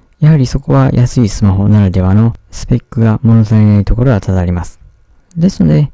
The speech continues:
メインで使うスマートフォンとしてはおすすめできないものの、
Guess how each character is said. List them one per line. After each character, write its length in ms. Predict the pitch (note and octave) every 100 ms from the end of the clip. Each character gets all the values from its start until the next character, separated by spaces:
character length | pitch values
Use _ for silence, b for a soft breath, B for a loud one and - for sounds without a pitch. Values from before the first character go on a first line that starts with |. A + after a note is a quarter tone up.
| -
メ 120 | D#3+
イ 100 | G3+
ン 80 | G3+
で 120 | C#3
使 300 | A#2 - -
う 60 | A#2+
ス 200 | - -
マ 180 | C3 C3
ー 20 |
ト 140 | -
フ 60 | A#2
ォ 20 |
ン 40 | G#2+
と 100 | A2
し 80 | -
て 180 | -
は 200 | A#2 G2
お 60 | G2
す 160 | - -
す 80 |
め 160 | A#2+ A2+
で 120 | A2+
き 120 | -
な 140 | B2 G#2+
い 80 | G#2
も 140 | G#2
の 100 | G#2+
の、 200 | A#2+ A#2+